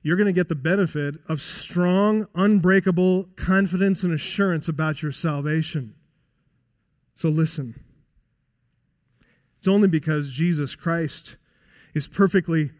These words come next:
righteous, that is to say, not one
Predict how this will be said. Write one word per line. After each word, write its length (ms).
righteous, 800
that 120
is 140
to 80
say, 500
not 360
one 480